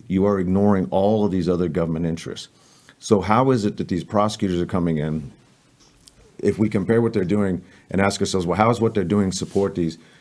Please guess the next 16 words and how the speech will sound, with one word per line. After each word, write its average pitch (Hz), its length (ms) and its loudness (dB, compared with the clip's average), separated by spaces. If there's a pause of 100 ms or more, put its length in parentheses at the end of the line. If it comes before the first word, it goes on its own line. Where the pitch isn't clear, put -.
(220)
You're 101 140 4
going 113 220 6
to 113 80 4
be 92 400 2
frustrated, - 760 -2
because 92 480 -2
those 107 580 2
traditional 107 520 0
law 95 180 0
and 95 80 0
order 90 160 -2
interests 101 400 -2 (280)
are 90 120 2
not 107 360 4
the 107 80 2
interests 98 640 0